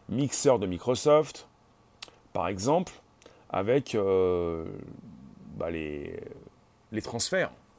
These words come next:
Ça s'appelle des transferts. Donc pour l'instant, on a pour un mois, un seul mois, un mois gratuit. Pour le million de personnes,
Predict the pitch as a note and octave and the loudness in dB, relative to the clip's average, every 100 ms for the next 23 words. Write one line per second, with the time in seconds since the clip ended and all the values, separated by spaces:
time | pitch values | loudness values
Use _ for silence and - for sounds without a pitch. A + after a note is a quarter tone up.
0 | - - - - - - - - - - | -20 -20 -20 -20 -20 -20 -20 -20 -20 -18
1 | - E2+ G#2 F2+ F#2 - A2 - B2+ - | -12 -8 -6 -6 -6 -6 -6 -4 -4 -6
2 | - - - - - - - - - - | -14 -20 -20 -20 -20 -20 -20 -20 -20 -20
3 | - A2 D3 C#3+ F#3 F#3+ - G3+ F#3 E3 | -8 0 0 2 4 4 4 4 6 4
4 | F3+ F3 F#3 F#3+ E3 C3 - - C#3 - | 6 6 8 8 8 6 -2 0 2 6
5 | E3 E3 E3+ F3+ G#3 - - - - B2+ | 6 8 8 8 6 -4 -20 -20 0 4
6 | D#3 F#3 D#3 E3+ - B2 - - - - | 6 6 8 6 4 -6 -8 -20 -20 -20
7 | - - - C#3 C3 A#2+ E3+ F#3+ F#3+ E3+ | -20 -10 2 8 8 8 8 8 6 6
8 | E3 - C#3+ G#2+ E2+ | 6 6 4 2 -2